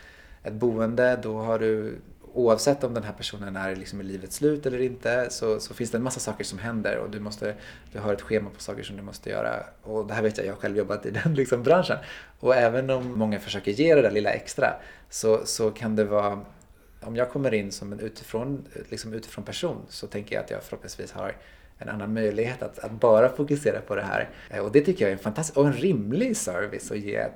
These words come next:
till den som, som, som vill det. Och då pratar jag både från, ja, men, kulturinstitutioner som är öppna och många är dessutom gratis, statliga museer att besöka för, för det, vi äger det tillsammans. Det är vår konst som hänger på Nationalmuseum som vi har tillsammans.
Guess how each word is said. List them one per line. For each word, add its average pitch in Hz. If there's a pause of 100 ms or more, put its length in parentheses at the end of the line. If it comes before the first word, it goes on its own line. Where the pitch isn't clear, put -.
(140)
till 101
den 98
som, 98
som, 98
som 110
vill 143
det. - (320)
Och 117
då 151
pratar 127
jag 101
både 107
från, 143 (140)
ja, -
men, 131 (180)
kulturinstitutioner 104
som 104
är 110
öppna 95
och 104
många 101
är 107
dessutom 104
gratis, 107
statliga 107
museer 104
att 107
besöka 104
för, 107
för -
det, 107
vi 110
äger 110
det 110
tillsammans. 101
Det 104
är 104
vår 107
konst 113
som 110
hänger 113
på 120
Nationalmuseum 113
som 117
vi 110
har 117
tillsammans. 120